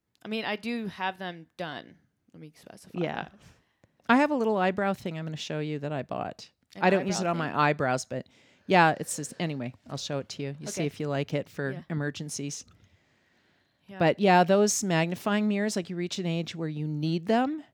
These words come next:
Speaker 3: <laughs> but they're really scary.
Speaker 1: <laughs>
Speaker 3: They are really scary.
Speaker 1: I think I'll just do, like, laser hair removal eventually.
Speaker 2: Heard that's painful.
Speaker 1: Of course it is.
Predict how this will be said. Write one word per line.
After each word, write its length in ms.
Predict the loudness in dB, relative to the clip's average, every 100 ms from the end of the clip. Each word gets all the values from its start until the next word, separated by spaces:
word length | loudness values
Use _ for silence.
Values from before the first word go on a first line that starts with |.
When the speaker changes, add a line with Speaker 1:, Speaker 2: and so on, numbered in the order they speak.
| _
Speaker 3:
<laughs> 160 | _
but 240 | -4 -2 0
they're 240 | -2 -2
really 500 | -8 -6 -4 -4 -6
scary. 500 | -8 -6 -6 -6 -8 -14
Speaker 1:
<laughs> 40 | _ _ _
Speaker 3:
They 160 | 2 2
are 100 | 2
really 300 | 0 -2 -4
scary. 520 | -4 -4 -2 -4 -8 _
Speaker 1:
I 20 | -12
think 140 | -10
I'll 120 | -8
just 180 | -10 -12
do, 160 | -10 -8
like, 280 | -8 -10 _ _ _ _ _ _
laser 360 | -16 -14 -14 -16
hair 180 | -14 -16
removal 460 | -16 -18 -18 -18 -20 _ _
eventually. 540 | _ -20 -18 -18 -18 -18 _ _ _ _ _ _ _ _ _ _ _ _ _ _ _
Speaker 2:
Heard 200 | -4 2
that's 180 | 2 2
painful. 600 | -4 -6 -6 -10 -14 -18 _ _ _ _
Speaker 1:
Of 180 | -18 -16
course 420 | -12 -8 -8 -8
it 80 | -10
is. 180 | -10